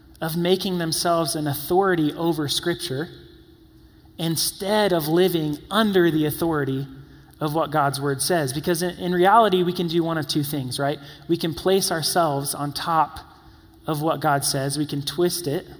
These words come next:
We can twist the word. And we can shape and mold it into what we want it to say. You know, like, "Oh, Philippians four thirteen, praise God.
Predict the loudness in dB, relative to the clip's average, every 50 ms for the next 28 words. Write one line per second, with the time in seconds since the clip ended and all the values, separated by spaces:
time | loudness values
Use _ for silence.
0 | -16 -14 -10 -8 -8 -6 -4 -2 -2 -2 -2 -2 -4 -4 -4 -4 -4 -4 -6 -8
1 | -12 -20 -20 -20 -20 -20 -20 -20 -20 -20 -20 -20 -20 -20 -20 -20 -20 -10 -6 -2
2 | 0 0 0 0 -2 -2 0 2 2 4 2 2 2 -2 -4 -4 -2 -2 0 0
3 | 0 -2 -2 -2 -4 -6 -8 -12 -18 -20 -20 -20 -20 -20 -20 -20 -16 -8 -6 -6
4 | -4 -2 0 0 0 0 0 -2 -2 0 0 0 0 0 -2 -2 -4 -2 -2 -2
5 | -4 -4 -4 -4 -6 -6 -8 -10 -20 -20 -20 _ -20 -20 -16 -10 -6 -2 -2 0
6 | 0 0 0 -2 -2 -4 -6 -6 -6 -6 -6 -4 -4 -6 -6 -6 -8 -8 -8 -8
7 | -8 -8 -8 -8 -8 -8 -10 -10 -12 -12 -12 -10 -8 -6 -6 -6 -6 -8 -8 -8
8 | -8 -8 -8 -10 -10 -10 -10 -12